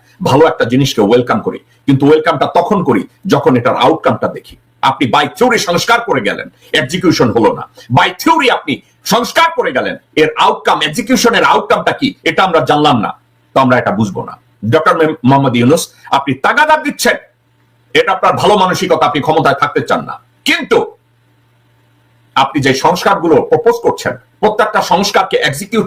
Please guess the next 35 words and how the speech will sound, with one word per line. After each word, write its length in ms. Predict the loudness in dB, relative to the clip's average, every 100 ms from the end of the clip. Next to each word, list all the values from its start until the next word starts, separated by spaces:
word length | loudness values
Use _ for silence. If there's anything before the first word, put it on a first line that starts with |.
| 0
করে 160 | 0 -2 -12 -10 -2
জনগণের 400 | 0 2 0 0
সামনে 200 | 0 2 2
এর 80 | 0 0 0
আউটকামটা 480 | 0 0 -2 0 -4 -2 -4
at 80 | -2
least 160 | -6 -4 -2 -2
এক 60 | 0
বছর 180 | -2 -2 -2
দেখার 200 | -2 -4
সুযোগ 200 | -2 -4 -4
দেন। 120 | -8 -10 _ _ _ _ _ _ _ _ _ _ _ _ _ _ _ -2
আপনি 180 | 0 0 -4 -8 _ -4 0
সংস্কারের 480 | 0 0 0 0 0
by 100 | 0 -2 2
theory 280 | 2 2 0 -2
execute, 400 | -4 -2 0 0 -4 -6 -2
উম, 140 | -2 0
এটা 120 | 0 0 0
সংস্কার 320 | -2 0 0 2
করবেন 220 | 2 0 0
এবং 100 | -2 0
এটা 120 | -2 0 -2
এক্সিকিউট 340 | -2 -2 0 2
করার 220 | 2 2 2
পরে 160 | 2 2 -2 -4
আপনি 140 | -2 -2 0
এক 60 | -2 -2
বছর 200 | -2 0
ক্ষমতায় 340 | 0 2 0 0
থাকবেন 260 | -2 -2 -4 -6 _ _ -4 0
জনগণকে 440 | 0 0 0 0 0
দেখানোর 340 | 0 0 -4 -2
জন্য 140 | -2 -2 -6 -6 -4
সংস্কারের 420 | -2 -2 0